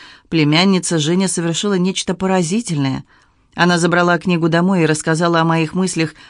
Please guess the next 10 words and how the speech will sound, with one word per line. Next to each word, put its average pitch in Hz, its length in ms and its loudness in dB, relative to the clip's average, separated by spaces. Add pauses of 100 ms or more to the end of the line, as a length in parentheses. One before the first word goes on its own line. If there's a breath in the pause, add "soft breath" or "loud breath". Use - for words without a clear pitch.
(160 loud breath)
не 180 120 2
только 214 300 0
своему 156 380 2
учителю, 147 560 -2 (200 loud breath)
но 160 120 0
и 156 80 2
самым 175 380 2
известным 165 440 0
писателям 180 520 -2
страны. 202 520 -2